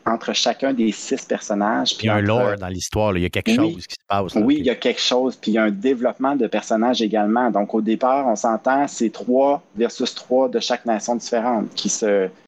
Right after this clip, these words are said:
Speaker 1: qui arrivent puis qu'il faut qu'ils fassent équipe ensemble. Donc, euh, c'est sûr
Speaker 2: Ils vont
Speaker 1: qu'il y a
Speaker 2: se
Speaker 1: des
Speaker 2: détester, il y a
Speaker 1: frictions,
Speaker 2: des
Speaker 1: hein.
Speaker 2: frictions, c'est ça.
Speaker 1: Ça, ça fera pas, euh, « Hey, on est chummy friend friend », euh, déjà dès le départ. Non.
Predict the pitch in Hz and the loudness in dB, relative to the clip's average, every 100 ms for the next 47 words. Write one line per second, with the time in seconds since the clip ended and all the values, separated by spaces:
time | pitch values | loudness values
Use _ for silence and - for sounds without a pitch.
0 | _ _ 113 107 135 - - - 123 - | _ _ -2 2 0 -2 -6 -4 -2 -2
1 | - 127 120 131 120 110 101 117 - 92 | -2 -2 -2 -2 0 0 0 -4 -4 -4
2 | 101 - 104 98 95 95 85 - 104 - | -4 -2 0 2 2 0 -2 -4 -2 -2
3 | 101 101 - - - 127 101 92 92 - | 0 -2 -2 -4 0 0 0 -2 -4 -6
4 | 90 82 - - 78 78 202 - - 104 | -4 -2 -4 -4 -4 -4 -2 -2 -2 -4
5 | - 120 117 104 98 95 92 90 - 139 | 0 2 4 4 2 2 2 0 0 2
6 | 117 110 - 113 113 123 107 - 123 123 | 2 2 0 0 0 0 0 0 0 2
7 | 117 101 98 95 95 92 92 92 90 90 | 2 2 2 4 2 2 2 2 2 0
8 | 90 85 110 120 117 107 107 113 98 98 | 0 0 0 2 2 0 0 0 -2 0
9 | 101 | -2